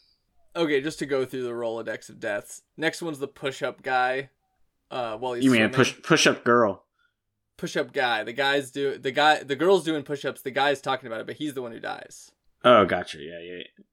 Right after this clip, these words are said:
Speaker 1: You know what I mean?
Speaker 2: You're
Speaker 1: He's like,
Speaker 2: right.
Speaker 1: "Oh, I'm
Speaker 2: Yes.
Speaker 1: just so glad I came up here to do this." So it's like, dude, nobody's holding a gun to your head. This is what you
Speaker 2: <laughs> Yeah.
Speaker 1: chose to do with your day. Don't be a fucking
Speaker 2: And
Speaker 1: turd.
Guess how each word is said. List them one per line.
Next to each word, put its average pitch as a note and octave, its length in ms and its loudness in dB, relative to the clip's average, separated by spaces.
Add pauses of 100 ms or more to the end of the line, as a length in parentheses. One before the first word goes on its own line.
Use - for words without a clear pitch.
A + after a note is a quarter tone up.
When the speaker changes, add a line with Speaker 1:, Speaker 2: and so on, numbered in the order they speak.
(120)
Speaker 1:
You C3 120 -10
know B2+ 60 -6
what B2 60 -4
I A#2+ 40 -6
mean? B2 180 -10
Speaker 2:
You're - 100 -2
Speaker 1:
He's - 80 2
like, C3+ 80 2
Speaker 2:
right. D3+ 100 -2
Speaker 1:
"Oh, D#3+ 320 8
I'm C#3 60 4
Speaker 2:
Yes. A#2 200 2
Speaker 1:
just - 140 -6
so C#3 300 4
glad C3+ 280 0
I B2+ 100 -2
came B2 220 -6
up C#3 200 -2
here B2+ 160 -2
to A#2+ 100 -2
do A#2+ 260 -6
this." A#2+ 280 -4
So C3+ 120 -4
it's C3 160 -6
like, C3 140 -4
dude, D3 140 -10
nobody's C#3+ 280 -10
holding G3 220 -8
a B2 60 -8
gun A2+ 260 -10
to G2+ 60 -12
your D#2+ 160 -12
head. A2+ 300 -10
This B2+ 180 -8
is C#3+ 140 -8
what A#2+ 180 -4
you D3 100 2
Speaker 2:
<laughs> B2 40 0
Yeah. B2 160 2
Speaker 1:
chose G2+ 120 -6
to A2 60 -12
do A2+ 160 -8
with A#2+ 160 -8
your G#2+ 120 -12
day. G2+ 180 -10
Don't A2 160 -6
be - 100 -6
a - 60 -6
fucking - 400 -8
Speaker 2:
And G3 200 -4
Speaker 1:
turd. A#2 380 -10